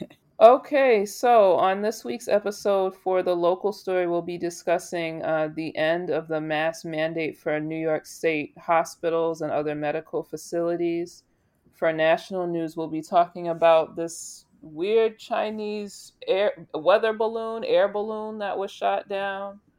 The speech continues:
For the world news story, we'll be discussing, oh, Dre. Ugh. Talking about the bird flu outbreak that's happening globally right now.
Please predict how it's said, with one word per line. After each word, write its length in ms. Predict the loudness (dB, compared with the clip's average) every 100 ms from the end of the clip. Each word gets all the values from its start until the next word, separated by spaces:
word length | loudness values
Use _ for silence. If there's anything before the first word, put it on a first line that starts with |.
| _ _ _ _
For 180 | -4 -2
the 140 | -2
world 440 | 0 2 2 0
news 220 | -4 -8 -10
story, 600 | -10 -4 -2 -2 -4 -6
we'll 200 | -6 -8
be 160 | -8
discussing, 1040 | -10 -10 -8 -2 -2 -4 -8 -6 -6 -10 -14 _ _ _ _ _ _ _ _ _ _ -20 -20 _ _ _ 0
oh, 260 | 2 2 0 -18
Dre. 640 | -8 0 2 2 0 -4 -8 -16 _ -20 -20 _ -20 -20 _ _ -12
Ugh. 300 | -12 -14 -20 _ _ _ _ _
Talking 420 | 4 4 4 2 0
about 420 | 4 6 4 2
the 140 | -8
bird 400 | -2 2 4 2
flu 500 | -2 -6 -4 -4 -2 2
outbreak 560 | 2 0 -2 -2 -2
that's 180 | -8 -8
happening 540 | -6 -6 -6 -10 -8
globally 520 | -2 0 -2 -4 -4 -4
right 240 | -4 -4
now. 540 | -8 -4 -4 -4 -8